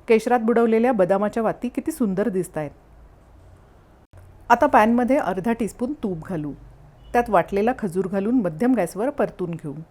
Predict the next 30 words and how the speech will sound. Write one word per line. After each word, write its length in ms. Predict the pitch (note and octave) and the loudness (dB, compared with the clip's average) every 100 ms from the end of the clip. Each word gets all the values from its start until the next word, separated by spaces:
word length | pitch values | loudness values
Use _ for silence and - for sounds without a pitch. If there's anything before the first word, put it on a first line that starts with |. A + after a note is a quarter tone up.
| - _ _ _ - - - - | -20 _ _ _ -20 -20 -10 0
यात 120 | C4+ - | 0 0
तूप 180 | C4 C4 | 0 0
फार 280 | - G3+ G#3 | 2 2 2
घातलं 360 | A#3+ A#3 A3+ D4 - - - | 2 -2 -2 -2 -6 -20 -6
तर 40 | B3+ | -4
खजूर 280 | - G3 B3 | -2 -2 0
मऊच 340 | C4+ G3 G#3+ | 2 0 -2
राहील, 320 | - D#3 D#3 C#3 - _ _ _ _ - | -4 -6 -10 -12 -18 _ _ _ _ 0
त्यामुळे 260 | G#3+ A#3+ | 2 4
दोन 260 | A3 G3 G#3+ | 4 2 2
अडीच 220 | A3+ A#3+ | 0 0
वाटी 200 | A#3+ A#3 B3+ | -2 -4 -2
खजुरासाठी 680 | A3 F#3+ A3 A3 A3+ A3 C#4+ - | -2 -2 -2 -2 -4 -4 -6 -4
अर्ध्या 340 | - F#3 E3+ | -4 -4 -2
टीस्पूनपेक्षा 760 | B3+ B3+ A3+ A#3 G#3+ G#3 - C4 G3+ | -2 -2 -4 -4 -4 -4 -4 -4 -2
जास्त 260 | F3+ - G3+ B3 | -4 -2 -6 -6
तूप 220 | A#3+ A3 | -8 -6
घालू 240 | G#3 F#3+ | -4 -4
नका. 320 | F3 D#3+ D3+ C#3+ - _ _ _ _ _ _ _ _ - | -6 -8 -10 -12 -18 _ _ _ _ _ _ _ _ -2
खजूर 300 | C4+ B3 D#4+ | 2 2 2
असा 180 | D4+ D#4 | 4 2
परतताना 640 | D#4 G3+ A3+ - A#3+ B3 | 4 2 2 0 0 0
एकीकडे 460 | C#4+ G3+ A3+ A#3+ A#3 | -2 -2 -4 0 0
बदाम 340 | G3 F3 G3 | 0 0 -2
सोलून 420 | G#3 G#3+ G3+ A3 A3+ | -2 -2 -2 0 -2
कातरून 540 | A3+ F3+ - G3+ G#3 A3 - | 0 0 0 -2 -2 -6 -10
त्याच्या 220 | - G#3 G#3 | -8 -4 -2
वाती 220 | F3+ A#3 | -2 -4
करता 360 | A#3 F3 - | -4 -4 -4
येतात. 280 | E3 D#3+ D3+ | -8 -8 -12